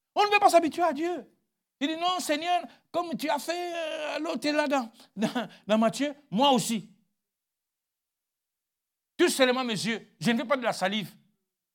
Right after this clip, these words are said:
Je ne veux pas de la boue. Voyez-vous ? Non.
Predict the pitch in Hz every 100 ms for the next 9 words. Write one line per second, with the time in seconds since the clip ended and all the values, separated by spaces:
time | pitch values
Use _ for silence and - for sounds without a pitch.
0 | - 240 285 320 240 208 220 202 - _
1 | _ _ _ _ _ - 302 349 381 -
2 | _ _ _ _ _ _ _ _ _ _
3 | _ _ _ _ _ _ _ _ _ -
4 | 359 359 339